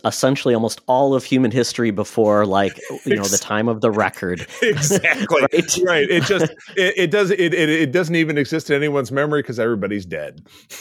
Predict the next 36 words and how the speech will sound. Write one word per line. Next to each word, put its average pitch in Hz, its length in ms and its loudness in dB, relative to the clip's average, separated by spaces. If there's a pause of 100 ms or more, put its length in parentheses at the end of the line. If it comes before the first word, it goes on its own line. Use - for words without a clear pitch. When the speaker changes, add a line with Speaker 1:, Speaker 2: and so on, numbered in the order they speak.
Speaker 2:
<laughs> - 140 0
Speaker 1:
Remember 277 300 2
that 208 240 0
great 143 440 -2
hymnal 220 520 0
from 131 540 2
nineteen, 240 680 -2
you 175 140 0
know, 123 200 2
and 135 180 -2 (120)
Speaker 2:
Oh, 151 380 2
man, 135 200 2
Speaker 1:
no, 101 60 0
Speaker 2:
don't, 185 280 2
don't 147 180 2
Speaker 1:
we're, 165 60 2
Speaker 2:
get 151 80 2
Speaker 1:
we're 170 40 2
Speaker 2:
in-, 143 60 2
Speaker 1:
moving 139 140 2
past. 98 180 -4 (320)
Speaker 2:
don't 202 200 2
Speaker 1:
But - 20 0
Speaker 2:
get 220 100 4
into 202 160 2
Bible 160 260 2
stuff. 110 300 0
We're 151 100 2
not 175 160 2
doing 170 260 2
<laughs> - 40 -18
that. - 300 0 (200)
Speaker 1:
No, 147 140 2 (160)
no, 139 260 2
but, 139 160 0
um, 131 380 2